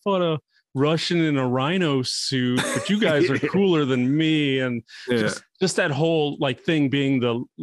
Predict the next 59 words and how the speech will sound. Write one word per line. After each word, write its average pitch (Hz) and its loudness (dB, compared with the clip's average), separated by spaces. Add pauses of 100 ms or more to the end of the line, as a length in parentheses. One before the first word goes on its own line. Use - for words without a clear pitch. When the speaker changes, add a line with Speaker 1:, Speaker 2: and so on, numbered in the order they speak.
(160)
Speaker 1:
lesser 147 0
Spider-Man 120 -2
or 113 -2
the 113 -2
least 123 -2
liked 131 -2
Spider-Man, 131 -2
and 113 -2
they 117 -2
played 147 -4
into 131 0
that. 107 -2 (360)
And 123 -2
Andrew 139 -2
Garfield 127 -2
was 120 -4
able 123 -2
to 123 -6
just 110 -8
make 120 -2
it 151 -2
where 123 -2
you're 120 0
just 107 -6
like, 120 -4
by 131 -2
the 120 -2
end 143 0
of - 0
this 131 -4
movie, 151 2
you're 160 0
just 117 -8
like, 120 -4
"Dude," 190 0
like 127 -2
you 139 -2
said, 139 -2 (380)
"how 180 -2
many 202 2
people 170 -2
are 147 0
gonna 135 0
go 135 -2
back 131 -2
and 135 -2
watch 127 -2
those 127 -2
movies 131 0
now 104 -2
just 104 -6
because 127 -4
he 139 -4
was 120 -4
so 135 0
good 120 -2
in 107 -2
this 101 -8
one?" 135 -16